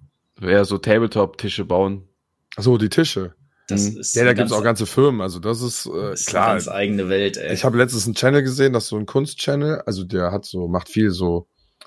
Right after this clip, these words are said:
Speaker 2: verschiedene Art-Challenges und, äh, keine Ahnung, sowas. Zum Beispiel eins, gar sehr lustig, da hat der Bob Ross, den Maler, sich nur
Speaker 3: <laughs>
Speaker 2: angehört und hat versucht, das Bild mitzumalen, was er quasi nur durch Hören
Speaker 3: <laughs>
Speaker 2: quasi.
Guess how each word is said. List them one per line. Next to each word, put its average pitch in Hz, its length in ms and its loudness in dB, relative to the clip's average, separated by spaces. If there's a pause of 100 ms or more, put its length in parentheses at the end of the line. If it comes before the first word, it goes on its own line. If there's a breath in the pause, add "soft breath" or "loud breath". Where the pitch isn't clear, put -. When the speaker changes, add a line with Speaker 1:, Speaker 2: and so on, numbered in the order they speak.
(100)
Speaker 2:
verschiedene 104 300 2
Art-Challenges 98 920 0
und, 87 440 -8
äh, 87 240 -8 (220)
keine 85 240 -2
Ahnung, 85 200 -4
sowas. 98 420 2 (220 loud breath)
Zum - 100 2
Beispiel 120 200 4
eins, 117 280 2
gar 110 120 0
sehr 107 200 4
lustig, 110 480 -2
da 90 220 -4
hat 107 160 -8
der 90 140 -4
Bob 92 240 -6
Ross, 107 300 2
den 92 140 -2
Maler, 110 420 4 (220 soft breath)
sich 98 180 -10
nur 123 160 2
Speaker 3:
<laughs> - 0 -
Speaker 2:
angehört 131 540 4
und 117 80 -2
hat 120 100 -2
versucht, 117 260 -6
das 98 120 -6
Bild 131 240 0
mitzumalen, 95 640 -2
was 95 160 -4
er 95 160 -2
quasi 98 300 -2
nur 110 200 0
durch 95 220 -2
Hören 104 400 4
Speaker 3:
<laughs> - 60 -16
Speaker 2:
quasi. 87 420 -2